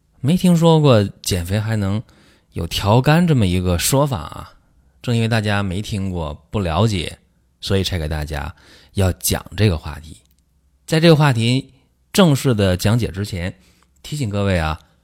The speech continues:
端午节的活动正在进行当中，大家可以进入光明远生活馆来了解具体的情况。好了，下面讲调肝减肥法。肥胖这个话题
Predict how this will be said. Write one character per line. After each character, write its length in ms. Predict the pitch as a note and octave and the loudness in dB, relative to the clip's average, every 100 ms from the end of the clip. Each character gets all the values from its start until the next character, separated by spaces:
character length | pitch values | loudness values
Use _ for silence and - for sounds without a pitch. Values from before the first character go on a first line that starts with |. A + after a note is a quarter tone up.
| _ _ _ _ _ | _ _ _ _ _
端 200 | F#3+ G3 | 6 8
午 160 | D3 D#2+ | 6 2
节 280 | - F#2 | 0 2
的 400 | B2+ A2+ F2+ D#2+ | 6 6 4 2
活 200 | - G2 | 0 2
动 240 | C3 D#3 - _ _ _ | 4 2 -2 _ _ _
正 240 | - C3 F#2 | 0 2 4
在 180 | E2+ D#2+ | 2 0
进 220 | - E2+ | -2 -4
行 200 | D#2 D#2+ | -4 -6
当 160 | F2 | -4
中， 160 | F#2+ A2 - _ _ _ _ | -6 -8 -14 _ _ _ _
大 140 | - G#2+ | -2 0
家 160 | G#2 | 0
可 120 | G#2 G#2 | 0 -4
以 60 | |
进 180 | F2+ G2 | -2 -4
入 300 | F2+ F2+ E2 - _ _ | -2 -2 -4 -10 _ _
光 240 | - B2+ B2 | 4 4 6
明 160 | B2+ | 4
远 240 | B2 E2 - | 2 0 -6
生 300 | - A2 G#2 | -4 -2 0
活 140 | G#2 | 0
馆 200 | G#2 D#2+ - _ _ _ _ _ | -2 -6 -10 _ _ _ _ _
来 380 | - G2+ G#2 A2+ - | -2 2 4 2 0
了 280 | A2 G2 C#3 | 0 2 2
解 320 | A#2 E2 D2+ - | 2 -4 -8 -8
具 360 | - G#3+ B2 | -2 0 0
体 240 | F2+ - C2+ | -4 -10 -12
的 200 | - - _ | -12 -14 _
情 180 | - D2 | -14 -10
况。 220 | D2+ F2 _ _ | -10 -10 _ _
好 120 | - G#2+ | -6 -4
了， 220 | C#3 _ | -4 _
下 180 | - B2 | -4 0
面 160 | G2+ G2+ | 2 2
讲 240 | F2 - - _ | -2 -8 -16 _
调 300 | - F2+ F#2 | -6 -2 0
肝 220 | F#2 F2 | 0 0
减 200 | F#2 E2+ | -2 -6
肥 200 | D2+ D2 | -10 -10
法。 240 | D#2 - _ _ _ _ _ _ _ _ _ | -10 -14 _ _ _ _ _ _ _ _ _
肥 300 | - G#2+ E3 | -6 -4 -4
胖 420 | - - G3+ A#2+ | -4 -2 0 0
这 140 | A2 | 0
个 100 | G2+ | 0
话 220 | F#2 G2 F2 | 0 -2 -2
题 340 | E2 D#2+ | -4 -4